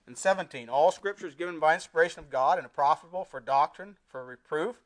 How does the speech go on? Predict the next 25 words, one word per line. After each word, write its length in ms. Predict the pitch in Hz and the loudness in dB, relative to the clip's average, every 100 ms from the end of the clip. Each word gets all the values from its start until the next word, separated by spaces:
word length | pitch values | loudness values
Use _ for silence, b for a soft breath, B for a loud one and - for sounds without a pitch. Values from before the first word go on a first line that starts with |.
| _ _ | _ _
for 100 | - | -14
correction, 640 | 123 139 156 208 - 277 285 | -14 -2 2 2 0 -14 -14
for 100 | - | -14
instruction 480 | 131 - 170 175 170 | -14 -6 -2 -2 -2
in 80 | 143 | -2
righteousness, 580 | 147 180 202 214 240 - B B - | 2 2 2 -14 -16 -18 B B -6
that 160 | 147 | -4
the 80 | 143 | -4
man 240 | 151 202 | -2 -2
of 120 | 247 196 | -2 -4
God 300 | 196 202 196 | -4 -4 -2
may 240 | 196 196 | -2 -2
be 400 | 185 190 190 180 _ _ _ _ | -2 -2 -4 -8 _ _ _ _
perfect." 720 | - 208 - - 107 - - - _ _ _ _ | -8 -8 -6 -12 -14 -14 -18 -18 _ _ _ _
That 200 | 190 214 | -6 -2
means 440 | 240 226 190 - _ _ _ _ _ _ | -2 -2 -4 -12 _ _ _ _ _ _
fully 720 | _ - 277 311 311 302 294 _ _ | _ -8 -2 0 2 0 -2 _ _
grown 340 | - 202 233 220 | -2 0 2 0
up 400 | 214 147 - - _ _ _ _ | 0 -2 -6 -18 _ _ _ _
is 100 | 120 | -16
the 80 | 135 | -4
idea 400 | 143 139 139 139 | 0 0 -2 -8
there. 240 | 120 110 - _ _ | -8 -12 -14 _ _
Mature. 600 | 151 - 339 302 123 - _ _ _ _ _ _ _ _ _ _ _ _ | -14 -8 -4 -4 -4 -8 _ _ _ _ _ _ _ _ _ _ _ _
Perfect. 680 | - 294 359 - 156 120 _ | -2 2 4 2 -6 -8 _